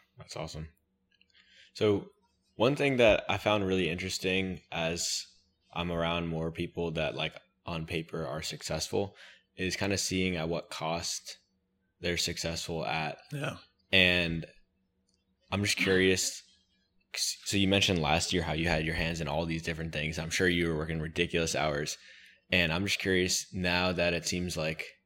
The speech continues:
Speaker 1: well, I don't know this for a fact, but it seems like maybe you're, like, a little less tied up with your time because you're focused on C G. How has your life changed?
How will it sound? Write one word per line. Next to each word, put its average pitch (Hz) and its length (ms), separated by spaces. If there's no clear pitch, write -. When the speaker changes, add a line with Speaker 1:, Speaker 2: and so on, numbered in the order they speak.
Speaker 1:
well, 95 320
I - 80
don't 120 100
know 101 100
this 95 120
for 85 180
a 92 40
fact, 87 320
but 92 80
it 82 60
seems 95 200
like 87 120
maybe 90 460
you're, 82 400
like, 76 160
a 80 60
little 90 260
less 82 240
tied 82 280
up 80 180
with 82 140
your 80 80
time 80 340
because 80 280
you're 82 80
focused 85 340
on 78 120
C 82 220
G. 80 320
How 82 160
has 85 240
your 82 120
life 78 320
changed? 78 560